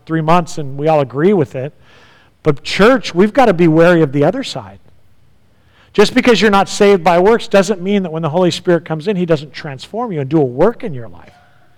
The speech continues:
This isn't about going, "Oh, there but the grace of God go I." I'm supposed to surrender moment by moment to the control of the Holy Spirit in my life, and that has an effect on the decisions I make.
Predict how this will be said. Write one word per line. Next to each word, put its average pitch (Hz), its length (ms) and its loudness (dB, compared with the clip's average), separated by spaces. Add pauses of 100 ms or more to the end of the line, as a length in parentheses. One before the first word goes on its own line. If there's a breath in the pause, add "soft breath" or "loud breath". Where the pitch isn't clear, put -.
(720)
This 247 180 2
isn't 277 180 4
about 220 260 2
going, 196 240 2
"Oh, 262 280 4
there 247 160 4
but 254 140 0
the 247 80 -2
grace 233 280 2
of 208 120 -4
God 214 240 2
go 214 180 4
I." 220 280 2 (440 loud breath)
I'm 214 220 2
supposed - 400 0
to 208 100 0
surrender 196 460 0
moment 196 340 2
by 196 160 2
moment 220 340 -2
to 226 80 -8
the 185 100 -4
control 196 380 0
of 196 100 0
the 190 100 0
Holy 220 180 2
Spirit 320 380 -2
in 359 100 -2
my 190 160 2
life, 151 240 0
and 214 200 0
that 285 180 4
has 285 200 0
an 302 60 -6
effect 185 340 0
on 226 100 -6
the 240 60 -4
decisions 254 480 -4
I 151 100 -6
make. 110 240 -20